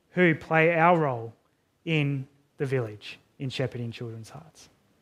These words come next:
How about I just pray for all of us as we bring our service to a close this morning? Thank you, Jesus. Thank you, Jesus. Yes, Jesus, we are just so grateful.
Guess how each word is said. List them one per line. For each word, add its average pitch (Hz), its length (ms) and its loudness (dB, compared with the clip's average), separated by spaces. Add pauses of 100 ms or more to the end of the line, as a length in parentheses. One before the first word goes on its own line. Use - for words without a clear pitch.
(960)
How 156 100 0
about 170 100 6
I 156 60 4
just 139 200 -6
pray 139 300 -4
for 131 160 -8
all 135 260 -2
of 147 100 0
us 147 340 -2 (320)
as 131 160 -4
we 123 200 -6 (380)
bring 139 200 0
our 127 100 0
service 123 400 -2
to - 120 -12
a 117 40 -10
close 110 340 -14
this 120 200 -12
morning? 107 200 -20 (1080)
Thank 127 280 -4
you, 131 80 -6
Jesus. 110 540 -14 (600)
Thank 165 380 4
you, 147 80 -8
Jesus. 123 600 -10 (200)
Yes, 170 280 4
Jesus, 170 380 0
we 190 200 6
are 165 220 4 (300)
just 185 220 -4
so 202 220 6
grateful. 156 680 0